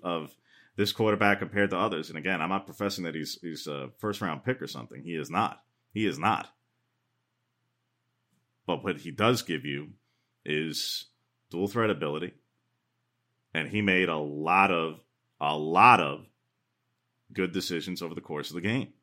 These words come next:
Yeah, the interceptions, no question. No que-, no argument. But otherwise, he, on this,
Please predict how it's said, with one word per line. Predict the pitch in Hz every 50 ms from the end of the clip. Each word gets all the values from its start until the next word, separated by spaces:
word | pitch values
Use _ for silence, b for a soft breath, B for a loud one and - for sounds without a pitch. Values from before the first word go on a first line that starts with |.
| _ _ _ _ _ _ _ _ _ _ _ _ _ _ -
Yeah, | 180 262 254 87
the | 67 76 82
interceptions, | 98 135 156 - - 151 165 165 - - 180 170 -
no | 185 180
question. | 185 - 202 185 - - - - -
No | - 139 160 170 175 - - _ -
que-, | - - - 131 131 58 - - -
no | - 165 180
argument. | 196 202 202 202 139 - 117 - _ _ _ _ _ _ _ _ _ _ _ _ _ _ _ _ _ _ _ _ _ _ _ _ _ _ _ _ _ _ _ _ -
But | 101 101
otherwise, | 113 143 151 107 90 85 87 92 98 98 -
he, | 95 95 98 98
on | 98 90
this, | 87 82 - -